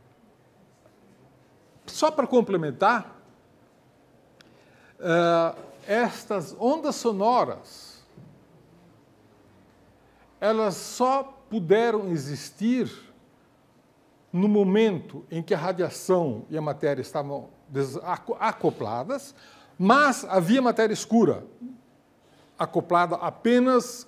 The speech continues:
gravitacionalmente. Sem matéria escura, essas ondas sonoras não existiriam. Portanto,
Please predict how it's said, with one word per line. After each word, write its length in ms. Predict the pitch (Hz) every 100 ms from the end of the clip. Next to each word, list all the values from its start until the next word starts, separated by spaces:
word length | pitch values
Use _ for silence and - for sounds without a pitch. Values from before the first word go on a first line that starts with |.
| -
gravitacionalmente. 1120 | 170 175 175 180 165 - 143 117 98 - _ _ _ _ _ _ _ _ _ _ _ _ _ _ _ _ _ _
Sem 340 | - - 302 370
matéria 480 | 339 240 220 208
escura, 500 | 170 - - 285 170
essas 280 | 185 175 190
ondas 260 | 196 226 208
sonoras 400 | 208 190 202 160
não 100 | 202
existiriam. 600 | 180 175 - 180 135 98 - _ _ _ _ _ _ _ _ _ _ _ _ _ _ _ _ _ _ _ _ _ _
Portanto, 640 | 170 - 240 269 - 107